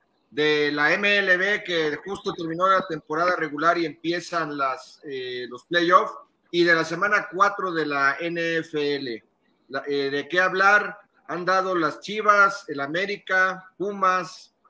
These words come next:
eh, los Dodgers, los Gigantes de San Francisco, los Yankees, los Boston Red Sox,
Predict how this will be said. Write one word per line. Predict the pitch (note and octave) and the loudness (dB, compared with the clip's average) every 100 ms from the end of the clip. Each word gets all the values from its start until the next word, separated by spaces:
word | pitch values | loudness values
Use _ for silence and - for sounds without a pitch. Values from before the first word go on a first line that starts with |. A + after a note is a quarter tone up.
| _ _ _ _ - | _ _ _ _ -12
eh, | C3 C3+ C3+ C3 C3 C3 | -6 -4 -2 -2 -4 -4
los | C3 A#2+ | -6 0
Dodgers, | F3+ F3+ F#3+ | 4 4 2
los | F3 D3+ | -2 -4
Gigantes | D3+ C#3+ F#3 F#3 D#3+ | -4 -2 -2 -2 -6
de | D#3 | -6
San | D3 C3+ | -6 -8
Francisco, | C#3+ C3+ G3+ G3+ - D#3+ | -8 -8 -8 -8 -4 -2
los | D3+ C#3+ | -2 0
Yankees, | E3+ G3+ G3 G3+ E3+ E3 - | 2 2 0 -8 -8 -10 -10
los | C#3+ C#3 C3+ - _ | -6 -6 -8 -18 _
Boston | D#3+ G3 - F#3 D#3 | -6 -6 -6 -6 0
Red | G3+ G3+ | 0 0
Sox, | A3 G#3+ G#3+ - - | 2 2 0 -12 -14